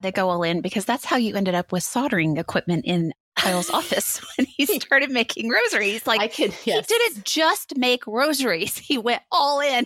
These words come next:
Speaker 2: All the way
Speaker 1: and
Speaker 2: to
Speaker 1: did
Speaker 2: making
Speaker 1: all
Speaker 2: the
Speaker 1: the
Speaker 2: beads
Speaker 1: things.
Speaker 2: himself. Yes.
Speaker 1: Yes.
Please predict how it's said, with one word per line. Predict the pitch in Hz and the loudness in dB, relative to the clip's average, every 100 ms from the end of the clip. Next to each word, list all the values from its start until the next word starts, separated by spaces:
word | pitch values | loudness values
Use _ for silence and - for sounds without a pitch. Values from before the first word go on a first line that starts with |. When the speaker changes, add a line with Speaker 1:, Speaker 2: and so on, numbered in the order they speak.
| - - - 214 | -4 -16 -4 0
Speaker 2:
All | 202 | 2
the | 196 | 2
way | 180 170 | 0 0
Speaker 1:
and | |
Speaker 2:
to | 151 | 2
Speaker 1:
did | - | 0
Speaker 2:
making | 175 | 0
Speaker 1:
all | - 233 | 0 0
Speaker 2:
the | 254 | 0
Speaker 1:
the | 202 | 0
Speaker 2:
beads | 233 | 2
Speaker 1:
things. | 226 | 2
Speaker 2:
himself. | 226 269 151 - - | 2 2 0 -2 -2
Yes. | 170 151 | 0 0
Speaker 1:
Yes. | - - - - - | 0 0 0 -8 -20